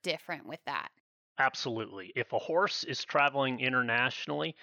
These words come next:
Speaker 2: the levels that we'll go to to make sure that things go appropriate are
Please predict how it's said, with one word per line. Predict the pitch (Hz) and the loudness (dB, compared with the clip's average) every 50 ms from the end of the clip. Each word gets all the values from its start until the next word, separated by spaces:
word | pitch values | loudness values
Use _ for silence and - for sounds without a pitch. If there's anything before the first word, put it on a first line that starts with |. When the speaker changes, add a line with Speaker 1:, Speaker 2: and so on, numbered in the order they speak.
| - - - _ _ _ _ _ _ | -20 -20 -20 _ _ _ _ _ _
Speaker 2:
the | - 110 101 | 0 0 0
levels | 101 107 107 113 123 131 139 143 156 147 151 147 156 - - - | 0 0 -2 2 4 4 4 4 2 0 -2 -4 -4 -6 -4 -4
that | 123 - - | -4 -2 -2
we'll | 117 127 131 127 | 0 0 0 0
go | 110 - 117 117 127 123 | 0 0 2 2 2 2
to | - - - - 104 101 104 | 0 -6 -8 -8 -8 -8 -8
to | - - 95 | -10 -12 -8
make | 98 107 113 120 - | -4 -2 -2 -2 -2
sure | - - - 139 120 113 110 | -4 -4 -2 -2 -2 -2 -4
that | - 107 - _ | -6 -8 -8 _
things | - 127 131 123 117 110 - - - | -2 -2 0 0 -2 -6 -8 -8 -2
go | - 113 117 117 117 117 - - | 0 2 4 4 2 0 -2 -4
appropriate | - 113 107 - - - 120 127 139 - - 156 160 165 - - _ _ _ _ _ _ _ _ _ _ _ _ _ _ _ - | -2 -4 -4 -4 -2 0 2 2 2 0 0 0 2 2 0 -2 _ _ _ _ _ _ _ _ _ _ _ _ _ _ _ -2
are | 120 113 107 107 107 - | 2 2 4 4 2 0